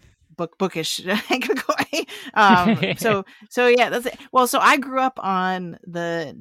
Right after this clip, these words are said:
Speaker 1: the nineties animated series.
Speaker 2: Mm.
Speaker 1: Uh,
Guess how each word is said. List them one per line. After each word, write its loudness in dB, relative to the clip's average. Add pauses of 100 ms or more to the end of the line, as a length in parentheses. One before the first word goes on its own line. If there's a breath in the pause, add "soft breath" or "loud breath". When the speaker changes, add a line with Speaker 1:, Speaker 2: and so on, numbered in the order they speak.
Speaker 1:
the -6
nineties -4
animated -4
series. -4 (320)
Speaker 2:
Mm. 4
Speaker 1:
Uh, 4